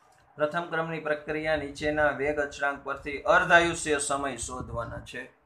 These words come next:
જો કે આ તો ગણાવવાની જરૂર નથી, પણ આ ભેગો લઈ લઉં છું. સીધો જ સૂત્ર મૂકવાનો છે, અર્ધાયુષ્ય સમય બરાબર point six nine three upon k. તો બસો second હોય, કે ની જગ્યાએ બસો મૂકો, ભાગાકાર કરો, જવાબ આવી જાય.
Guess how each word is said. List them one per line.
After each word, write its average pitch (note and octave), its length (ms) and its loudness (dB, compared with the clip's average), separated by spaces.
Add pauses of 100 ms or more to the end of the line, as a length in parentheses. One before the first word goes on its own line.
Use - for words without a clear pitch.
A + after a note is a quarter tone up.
(140)
જો - 120 -12
કે C3+ 100 -8
આ B2+ 80 -2
તો B2+ 200 -6
ગણાવવાની C3 520 -4
જરૂર B2 360 -6
નથી, D3 300 -4
પણ A#2+ 260 -8
આ A#2+ 180 -2
ભેગો A#2+ 400 -12
લઈ C3+ 240 -6
લઉં A2 180 -10
છું. - 180 -20 (920)
સીધો F3+ 500 -6
જ F3 40 -6
સૂત્ર E3 340 -4
મૂકવાનો E3 520 -2
છે, D3 160 -2
અર્ધાયુષ્ય C#3 680 -2
સમય D3 420 0
બરાબર A#2+ 460 0
point C#3 380 -6
six D3 360 -10
nine B2+ 200 -8
three D3 260 -6
upon A#2+ 360 -6 (100)
k. D#3 380 -2 (1000)
તો C#3+ 100 -6
બસો E3 360 -2
second D3 420 0
હોય, A#2+ 160 -6
કે D3 240 -8
ની C#3+ 140 -4
જગ્યાએ C3 280 -8
બસો D3 420 -8
મૂકો, D3 260 -10
ભાગાકાર C#3 600 -2
કરો, A#2 260 -12
જવાબ C3 400 -10
આવી C3 160 -10
જાય. C3 220 -20